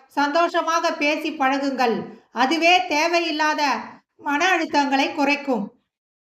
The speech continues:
வார்த்தைகளில் உண்மை இல்லை எனில் எண்ணங்களில் தூய்மை இருக்காது. வாழ்க்கையில் நேரத்தை மட்டும் வீணாக்காதே. நேரத்தை வீணாக்காமல் இருக்க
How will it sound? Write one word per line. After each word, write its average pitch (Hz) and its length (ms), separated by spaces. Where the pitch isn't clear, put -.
வார்த்தைகளில் 330 840
உண்மை 330 400
இல்லை 294 320
எனில் 294 360
எண்ணங்களில் 302 720
தூய்மை 339 440
இருக்காது. 262 540
வாழ்க்கையில் 320 720
நேரத்தை 320 580
மட்டும் 269 420
வீணாக்காதே. 262 800
நேரத்தை 302 640
வீணாக்காமல் 294 800
இருக்க 269 300